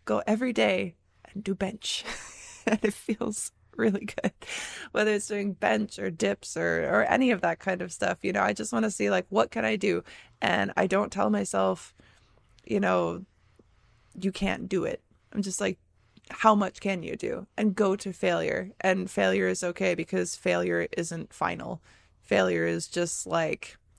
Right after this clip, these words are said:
"Couldn't do this today. Maybe I can do it tomorrow. Maybe I can't do it tomorrow. Maybe I can do it next week." And it's something to keep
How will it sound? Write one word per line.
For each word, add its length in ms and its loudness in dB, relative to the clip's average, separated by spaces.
"Couldn't 280 -2
do 100 0
this 180 -2
today. 380 -2
Maybe 260 0
I 60 -4
can 120 -8
do 100 -4
it 120 -6
tomorrow. 500 0
Maybe 240 -2
I 60 -2
can't 240 -6
do 60 -4
it 80 -6
tomorrow. 460 -2
Maybe 240 -10
I 60 -12
can 140 -12
do 100 -6
it 80 -4
next 240 -10
week." 240 -2
And 120 -2
it's 140 -6
something 420 0
to 120 -8
keep 420 -2